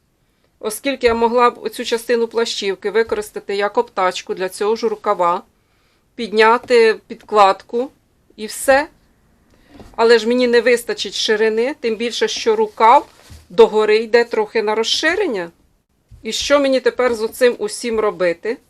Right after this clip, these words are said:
Звісно, я його зроблю, але, е, затрати часу будуть, відповідно, вже більші. Для початку знаходжу вхід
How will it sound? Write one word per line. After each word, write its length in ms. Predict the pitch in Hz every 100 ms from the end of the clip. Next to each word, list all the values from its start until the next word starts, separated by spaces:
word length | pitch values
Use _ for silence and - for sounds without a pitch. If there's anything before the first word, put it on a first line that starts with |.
| _ _ _ _ _ -
Звісно, 400 | 233 277 - 262
я 140 | 262
його 240 | 262 262
зроблю, 460 | 240 269 285 220 220
але, 380 | 196 196 226 226 220 _ _ -
е, 100 | 202
затрати 540 | 190 226 226 233 233 262
часу 480 | - 226 202 - 233
будуть, 380 | 214 196 247
відповідно, 500 | 220 214 202 196 190
вже 180 | 196 208
більші. 580 | 196 240 320 - 247 151 _ _ _ _ _ - - -
Для 180 | - 294
початку 500 | 330 330 320 320 277
знаходжу 600 | 302 277 - 294 247 262
вхід 440 | 233 - 277 247